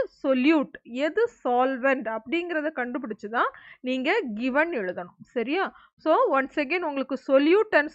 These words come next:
சால்வெண்ட்டுக்கு இதை மட்டும் ஞாபகம் வச்சுக்கோங்க. So, solute அப்படிங்கிறது எந்த பொருள் கரையுதோ அதுதான் solute. சால்வெண்ட் தான் அதை கரைக்கிறது. சரியா? So,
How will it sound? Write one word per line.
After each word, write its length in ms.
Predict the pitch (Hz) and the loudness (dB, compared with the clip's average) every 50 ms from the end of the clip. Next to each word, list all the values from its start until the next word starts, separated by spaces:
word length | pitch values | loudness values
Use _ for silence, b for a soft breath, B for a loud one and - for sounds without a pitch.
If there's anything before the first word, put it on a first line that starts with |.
| - | -4
சால்வெண்ட்டுக்கு 720 | 269 254 254 269 302 302 269 277 262 233 202 220 - 349 392 294 | 0 0 2 2 2 2 0 -2 -2 -2 -6 -4 -2 -2 0 0
இதை 100 | 240 247 247 | 0 -2 -4
மட்டும் 220 | 247 233 302 311 294 262 | -2 0 -2 -2 0 -2
ஞாபகம் 260 | 233 220 214 240 240 233 | -2 -2 -2 -4 -6 -8
வச்சுக்கோங்க. 440 | - 226 - 226 214 214 208 220 262 370 494 b b b b b b _ | -10 -12 -8 -8 -8 -6 -2 0 0 0 0 b b b b b b _
So, 100 | - 294 277 - - _ | -4 -4 -4 -6 -6 _
solute 500 | 302 277 294 311 320 370 440 466 453 381 285 | 2 4 6 6 8 8 6 6 6 4 2
அப்படிங்கிறது 500 | 240 214 247 294 294 277 240 240 233 359 320 262 247 | 0 0 -2 -6 -4 -2 -2 0 0 0 0 2 0
எந்த 160 | 247 320 370 403 302 320 | 0 0 -2 -4 -2 -2
பொருள் 220 | 311 311 381 381 - _ - 269 | 0 0 0 -2 -4 _ 2 4
கரையுதோ 500 | 254 262 320 381 381 349 294 240 370 440 403 247 | 4 6 6 4 2 2 0 -2 0 2 2 2
அதுதான் 320 | 233 220 254 269 370 427 - - - | 2 0 -2 -4 -4 -4 -6 -2 0
solute. 580 | 294 285 277 302 311 277 240 196 - - - b b b b b b _ _ - - | 2 4 4 4 2 2 0 -4 -6 -8 -8 b b b b b b _ _ 0 4
சால்வெண்ட் 720 | 311 302 311 359 392 403 403 339 370 349 349 349 - 320 240 262 | 6 8 8 8 6 6 4 4 2 0 0 0 -4 -4 0 2
தான் 160 | 339 494 480 339 | 2 2 2 2
அதை 140 | 254 - - - - | 0 -2 -2 0 0
கரைக்கிறது. 540 | 285 269 302 330 311 - 247 220 165 170 170 - _ | 2 2 2 0 0 -4 -8 -10 -10 -12 -14 -10 _
சரியா? 260 | 240 233 254 330 392 320 320 - b b b b _ - | -6 -4 -2 -2 -2 -2 -2 -6 b b b b _ -6
So, 80 | 339 | -4